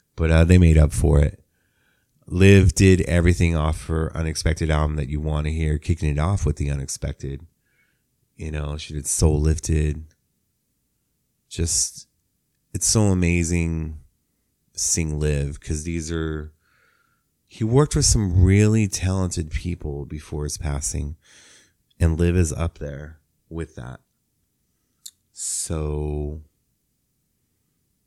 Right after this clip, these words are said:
I just enjoyed the performance, enjoyed watching everything. Saw John Bream come in during the second song and, uh, just sit down at a table and start taking notes.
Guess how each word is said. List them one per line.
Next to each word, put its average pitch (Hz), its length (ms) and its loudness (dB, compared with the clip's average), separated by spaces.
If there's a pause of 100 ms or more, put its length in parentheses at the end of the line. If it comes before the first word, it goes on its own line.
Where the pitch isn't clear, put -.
(400)
I 90 80 -4
just 85 300 -4
enjoyed 78 480 -2
the 80 80 -2
performance, 73 1300 0 (580)
enjoyed 76 420 -2
watching 73 500 -4
everything. 71 640 -8 (260)
Saw 85 320 0
John 80 280 -2
Bream 80 400 -2
come 80 300 -8
in 78 160 -4
during 76 240 -8
the 73 80 -8
second 78 400 -8
song 76 480 -10
and, 71 160 -10
uh, 69 240 -12 (640)
just - 220 -8
sit 85 240 -4
down 80 260 0
at 76 80 -2
a 73 60 -4
table 76 380 -4
and 73 80 -6
start 76 240 -4
taking 76 300 -6
notes. 76 300 -6